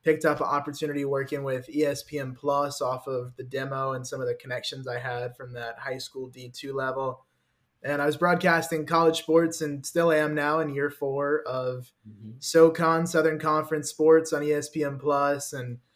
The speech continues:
Speaker 1: if you know anything about the SOCON, they're a league that, you know, in football, basketball can give some of the bigger schools some money, yeah, a run for their money. So
Speaker 2: Sure.
Speaker 1: they,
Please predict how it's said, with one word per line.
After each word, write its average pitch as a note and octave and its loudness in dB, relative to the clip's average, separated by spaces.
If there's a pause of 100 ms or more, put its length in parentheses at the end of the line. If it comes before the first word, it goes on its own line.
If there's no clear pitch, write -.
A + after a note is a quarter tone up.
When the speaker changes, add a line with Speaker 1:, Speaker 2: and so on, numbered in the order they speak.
(160)
Speaker 1:
if - -18
you D3+ -2
know D3+ 2
anything D3+ 0
about D3 0
the C3+ -10
SOCON, D3+ 2
they're C#3+ 0
a C#3+ 0
league C#3+ -2
that, C3+ -2 (340)
you D#3+ 0
know, G3 8
in F#3+ 8
football, G#3+ 8
basketball G3 4
can F#3 -2
give F3 2
some F#3+ 2
of F#3 2
the D#3+ 4
bigger F3 2
schools E3+ 0
some D#3 -4
money, F3 0
yeah, D#3 0
a B2 0
run D#3+ 2
for E3+ 2
their D#3 6
money. E3 0
So C#3+ 2 (380)
Speaker 2:
Sure. C#3 0
Speaker 1:
they, D3 6